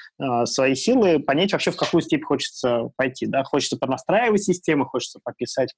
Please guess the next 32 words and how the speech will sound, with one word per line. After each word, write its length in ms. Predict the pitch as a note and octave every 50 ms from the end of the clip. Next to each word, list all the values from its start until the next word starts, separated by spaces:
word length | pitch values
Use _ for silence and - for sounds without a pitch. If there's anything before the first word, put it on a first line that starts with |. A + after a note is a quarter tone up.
| -
код, 200 | F#3+ G#3+ A#3 A3+ - - - - - - - _ -
хочется 280 | D#3 C#3 - - -
поразбирать, 640 | - - C3 B2 A#2+ B2 C3 C3+ C3 B2 A2+ - - -
э, 180 | A#2+ A#2 A2+ G#2+
чужой 380 | - - A#2 A#2 D#3+ G#3+ A#3+
код 380 | G#3 - F#3+ F3+ F3+ F3+ - -
вредоносный. 800 | D3+ C#3+ C#3+ D3 C#3+ D3 D3 D3 C#3+ C#3 C3 - - C3+ B2+ - - - - - - - - _ -
Вот. 160 | C3+ A#2+ G#2 - - -
Как 180 | - F3 -
только 180 | - F#3+ F3+ F#3
определились, 500 | F3 - F3 F#3+ A#3 C#4+ E4 D4+ G#3+ D#3+
дальше 300 | C#3+ G3+ B3+ - - D3+
можно, 880 | D#3 F3+ G#3 G3 F3 D#3+ D3 C3+ B2+ - C3+ B2 A#2+ A#2+ B2 B2 A#2+
а, 40 | A#2 A2+
идти 420 | C3 C3 B2+ - - F3 F3+ F3+ F3 F3+ -
по, 1040 | - C3+ C#3 C#3+ C#3+ C#3+ C#3+ C3+ B2+ - - C3 B2 B2 A#2+ A#2+ A#2 A#2 A#2 A#2 A2+
а, 40 |
соответствующим, 720 | G#2+ - - - D3 C#3 - - B2 - - B2+ A#2+ A#2 - _ _ _
м, 640 | C3+ B2+ B2 A#2+ A#2+ A#2+ A#2+ A#2 A#2 A#2 A#2 A#2 -
туториалам, 580 | - - - A#3 C4+ D4+ D#4+ C4 B3+ B3 B3+ - _ _ _ _ _ _ _ -
коих 220 | - B2+ A#2+ - -
в 20 |
интернете 300 | B2 - - B2+ A2 -
сейчас 220 | - B2 - -
миллион, 400 | - A#2 A#2 G#2+ G#2 A2 C3+ F#3 G3+ - - - - - - - - - - -
а, 240 | - C3 B2 A#2+ A#2+
либо, 400 | B2 C3 D#3+ G3+ A3 C#4 C#4+ A#3+ A3+ A3 G3 F3+ - - C3+ C3 C3 C3 C3
а, 60 | B2+ -
идти 360 | C#3 C#3+ C#3 C3 - - A3
участвовать 500 | G#3+ - - F3+ F3+ F3+ - D3+ D3 -
в 320 | - A2+ B2 D3 D#3 D#3 -
соревнованиях. 600 | - - C3+ C3+ C3+ C#3+ C#3 B2 G#2 G#2 G#2 G#2